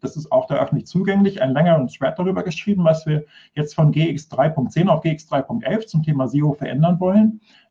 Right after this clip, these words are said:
Ähm, da kann man einfach mal sehen, das ist echt keine unkontrollierte Sache, sondern wir richten da einen Fokus drauf. seo ist uns genauso wie auch zum Beispiel Rechtssicherheit ein unglaublich wichtiges Thema. Das muss man einfach bringen. Ähm,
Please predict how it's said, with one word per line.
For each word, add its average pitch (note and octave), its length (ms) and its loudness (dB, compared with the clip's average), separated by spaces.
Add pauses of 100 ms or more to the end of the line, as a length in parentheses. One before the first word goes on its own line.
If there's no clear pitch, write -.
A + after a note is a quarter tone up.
(120)
Ähm, C3 600 2
da - 80 -6
kann E3 140 2
man E3 80 4
einfach D#3 200 2
mal C#3+ 140 4
sehen, D#3 220 2
das D#3 120 -4
ist - 220 -14
echt - 220 -6
keine E3+ 200 0
unkontrollierte E3 680 2
Sache, D#3 260 2
sondern B2+ 300 -2
wir C3 80 0
richten E3+ 280 -2
da C#3+ 120 -2
einen - 160 -6
Fokus - 320 -6
drauf. - 260 -4
seo D#3 300 2
ist - 280 -14
uns - 440 -6 (360)
genauso D3+ 400 2
wie D#3+ 240 4
auch - 140 -4
zum - 140 0
Beispiel C#3 220 -2
Rechtssicherheit - 600 -2
ein D3+ 60 -2
unglaublich D3+ 400 2
wichtiges - 340 -6
Thema. E3+ 240 2
Das - 140 -4
muss D3+ 120 -4
man D#3 120 -2
einfach - 180 -6
bringen. D3+ 400 0 (640)
Ähm, B2 640 0